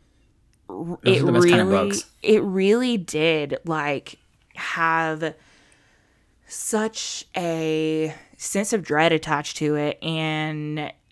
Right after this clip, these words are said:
Speaker 1: there's, I don't wanna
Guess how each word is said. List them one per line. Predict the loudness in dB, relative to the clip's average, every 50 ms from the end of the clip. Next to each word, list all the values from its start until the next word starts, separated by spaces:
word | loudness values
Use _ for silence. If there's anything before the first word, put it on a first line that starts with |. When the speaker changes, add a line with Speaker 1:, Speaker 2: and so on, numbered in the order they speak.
| -20 -20 -20 _ _ _ _ _ _ -8
Speaker 1:
there's, | -4 -2 -2 0 0 0 -2 -2 -2 -4 -6 -8 -10 -12 -14 -18 _ _ _ _ _ _ _ _ _ _ _ _ _ _ _ _ _ _ _ _ _ -2
I | -2
don't | -2 -2 0
wanna | 0 0 0 -2 -4